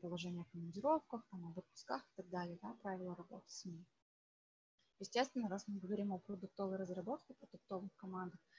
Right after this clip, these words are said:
важна информация о продуктах, что это, как это, как с этим работать, вообще что там находится внутри. Как мы говорили, что есть там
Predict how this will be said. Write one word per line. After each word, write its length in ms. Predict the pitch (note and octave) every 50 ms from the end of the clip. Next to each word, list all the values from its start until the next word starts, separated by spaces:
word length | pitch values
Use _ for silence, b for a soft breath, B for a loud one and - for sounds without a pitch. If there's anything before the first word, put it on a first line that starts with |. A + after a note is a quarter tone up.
| B B B B _ -
важна 260 | G3 F#3+ G#3+ G#3+ A#3
информация 640 | A#3+ A3+ - G3+ G3 F#3+ F#3+ G3+ - - - F#3+ E3+ - - _ _ _ _ _ _ _ _
о 120 | - F3+ E3+
продуктах, 520 | - - G3 F3 G3+ A3+ - - - F#3 - _ _ _ _ _ _ _ -
что 340 | - - - - A#3 A#3+ B3
это, 180 | A#3+ - G#3
как 280 | - - G3 G#3+ A3+ A3+
это, 140 | G#3+ - -
как 200 | - F#3+ G3 -
с 100 | - G3
этим 200 | F#3+ - F#3+ F#3
работать, 420 | F3+ E3+ F3 F#3 F#3+ F#3 - F#3 -
вообще 220 | - - - - F#3+
что 140 | - G3
там 160 | F#3+ - F#3 F3+
находится 480 | F3+ - - F#3 F#3 F#3+ - - G3+
внутри. 440 | F#3+ F#3 F#3 F#3 - - - F#3 F#3+ - _ _ _ _ _ _ _ _ -
Как 120 | G3 -
мы 120 | G3+ G3 F#3
говорили, 360 | F#3 F#3+ F#3+ G3+ F#3 F#3+ F#3
что 220 | F#3 - - F#3+
есть 240 | F#3 E3+ F3 E3 -
там 200 | - F3 D3+ E3